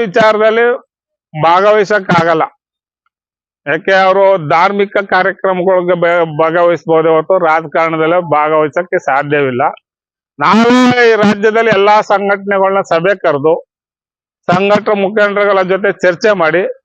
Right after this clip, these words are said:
ತೀರ್ಮಾನ ಕೈಗೊಂಡು, ಈ ಸಮುದಾಯದವರ ವಿರುದ್ಧ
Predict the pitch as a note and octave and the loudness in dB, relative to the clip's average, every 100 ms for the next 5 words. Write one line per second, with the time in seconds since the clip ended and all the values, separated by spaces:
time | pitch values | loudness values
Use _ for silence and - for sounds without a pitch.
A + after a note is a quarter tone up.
0 | _ _ _ _ _ G#3+ A3 B3 B3 A#3 | _ _ _ _ _ 0 2 4 2 2
1 | A3+ A3 G#3 G#3+ G3+ B3 B3 - G3+ A3 | 0 0 0 0 0 2 0 0 0 2
2 | A3 A3 G#3+ A3 G3+ G#3 G3+ G3+ G3+ A#3 | 2 2 2 2 2 2 4 2 4 2
3 | G3+ | 2